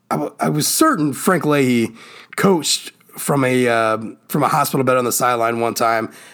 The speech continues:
Um, I swore I'd seen a picture of that, or heard a story at least. Uh, but here's a good one about, about Rock, um, kinda in that same situation. One time, Rock got phlebitis and had, had to rest himself.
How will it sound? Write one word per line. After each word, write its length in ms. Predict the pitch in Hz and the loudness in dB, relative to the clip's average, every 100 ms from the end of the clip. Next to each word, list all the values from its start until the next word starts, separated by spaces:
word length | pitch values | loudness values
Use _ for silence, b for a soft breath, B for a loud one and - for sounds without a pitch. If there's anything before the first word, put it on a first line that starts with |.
| B | B
Um, 320 | 107 113 117 | -2 0 0
I 180 | 113 123 | -2 -6
swore 320 | - - 226 | -6 0 2
I'd 120 | 160 131 | 2 0
seen 160 | 135 | -2
a 40 | 123 | 0
picture 300 | 135 - 123 | -2 0 0
of 60 | |
that, 320 | 123 120 113 | 2 0 0
or 60 | 110 | 0
heard 120 | 147 | 0
a 40 | 135 | 0
story 300 | - 131 120 | 0 0 0
at 80 | |
least. 300 | 120 120 - B B B B B - - | 0 -2 -4 B B B B B -8 -2
Uh, 240 | 143 135 | 0 2
but 180 | 135 135 | 0 2
here's 240 | 214 202 | 2 2
a 40 | 170 | 2
good 160 | 160 | 2
one 240 | 147 147 135 | 2 2 0
about, 640 | 113 127 131 127 - 95 - _ - | -2 2 2 0 -6 -12 -16 _ -8
about 320 | 127 127 120 | -2 -2 0
Rock, 360 | 127 123 117 - | 2 2 0 -6
um, 520 | 120 104 117 113 90 - _ _ _ _ - | -6 -2 -2 -4 -10 -18 _ _ _ _ -4
kinda 160 | 160 147 | 0 2
in 60 | |
that 120 | 131 120 | 2 2
same 180 | 139 | 0
situation. 600 | 120 117 131 131 - 104 - B B B B B B B B _ | -2 -2 0 0 -2 -8 -14 B B B B B B B B _
One 160 | - 220 | 2 4
time, 260 | 220 190 160 | 4 2 4
Rock 180 | 180 | 2
got 200 | 160 170 | 2 0
phlebitis 640 | - 147 143 139 143 - - | 0 2 2 2 0 -2 -2
and 120 | - | 0
had, 280 | 135 131 127 _ | 0 0 -6 _
had 160 | - 165 | -2 2
to 60 | 147 | 2
rest 200 | 135 - | 2 0
himself. 540 | 117 113 98 - - | -4 -4 -8 -12 -20